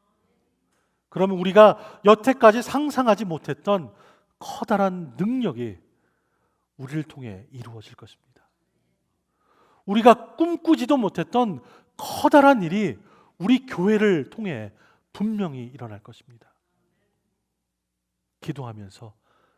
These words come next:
하나님을 기다리십시오. 하나님께서 성령을 부어 주십니다. 우리의 힘으로도 못하고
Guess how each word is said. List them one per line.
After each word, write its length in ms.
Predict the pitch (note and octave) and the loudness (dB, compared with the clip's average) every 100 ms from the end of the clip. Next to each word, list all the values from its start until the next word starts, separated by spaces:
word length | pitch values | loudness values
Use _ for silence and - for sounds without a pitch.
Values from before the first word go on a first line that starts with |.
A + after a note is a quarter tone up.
| _ | _
하나님을 640 | - F3+ D3+ A2+ G2+ F2+ _ _ | -20 -12 -12 -12 -20 -20 _ _
기다리십시오. 540 | - F#2+ - _ _ _ _ _ _ _ _ _ _ _ _ _ | -20 -20 -20 _ _ _ _ _ _ _ _ _ _ _ _ _
하나님께서 760 | - E3+ D#3 A#2+ G#2+ - G#2+ G2+ _ _ _ _ | -14 -8 -8 -10 -20 -18 -20 -20 _ _ _ _
성령을 600 | - - F3+ C3+ G2+ F#2 _ | -20 -16 -14 -14 -16 -20 _
부어 400 | _ A2 F#2 G#2+ | _ -20 -20 -20
주십니다. 560 | _ - - G#2 _ _ _ _ _ _ _ C4 C4 _ _ _ _ _ _ _ _ | _ -20 -20 -20 _ _ _ _ _ _ _ _ _ _ _ _ _ _ _ _ _
우리의 180 | E3 F3 | -6 -6
힘으로도 420 | - B3+ A#3 E3+ D3+ | -4 -6 -6 -6 -10
못하고 540 | A#2 - A2 A2 | -12 -20 -20 -20